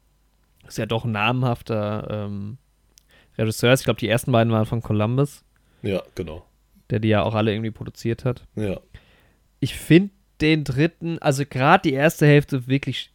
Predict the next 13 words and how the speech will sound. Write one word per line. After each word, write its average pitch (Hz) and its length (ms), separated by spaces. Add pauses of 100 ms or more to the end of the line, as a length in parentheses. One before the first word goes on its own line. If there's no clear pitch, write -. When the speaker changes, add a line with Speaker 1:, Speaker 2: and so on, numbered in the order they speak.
Speaker 1:
schwach. 123 460 (600)
Was 139 180
halt 123 220
wirklich 151 400
nervt 123 400
bei 107 100
Harry 104 140
Potter, 110 280
was 110 140
mir 127 80
jetzt - 220
zunehmend 135 340
auffällt, 120 400